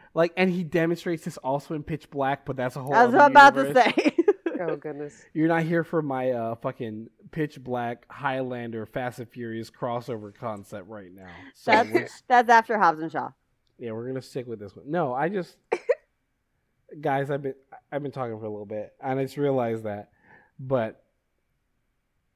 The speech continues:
Speaker 1: that's why I like movie four, because all the characters come back together, the family is established, the superpowers start coming out, and the sort of, like, force of their mythology begins.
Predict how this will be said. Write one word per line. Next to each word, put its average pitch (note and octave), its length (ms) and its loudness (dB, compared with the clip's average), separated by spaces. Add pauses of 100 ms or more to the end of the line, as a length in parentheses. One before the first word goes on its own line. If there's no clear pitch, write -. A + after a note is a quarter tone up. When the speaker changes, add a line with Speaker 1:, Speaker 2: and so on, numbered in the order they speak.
(640)
Speaker 1:
that's B2 240 -10
why A#2+ 60 -4
I G#2+ 40 -4
like G2 320 -10
movie F#2+ 300 -12
four, D#2+ 360 -18
because B2 280 -6
all C#3 140 -2
the D#3 100 -2
characters C#3 420 -8
come C#3 160 -6
back A#2+ 200 -8
together, F#2 500 -10 (320)
the A#2 80 -8
family C3+ 420 -4
is A#2 160 -8
established, G2+ 640 -10 (200)
the A#2 60 -8
superpowers B2 680 -6
start G2+ 340 -10
coming G2 280 -10
out, F#2 260 -14 (300)
and B2+ 200 -6
the A2 220 -6
sort A#2 260 -8
of, G#2 160 -10
like, G#2 160 -10
force A#2 540 -8
of A#2 100 -6
their G#2+ 140 -8
mythology F#2 640 -12
begins. D#2+ 640 -20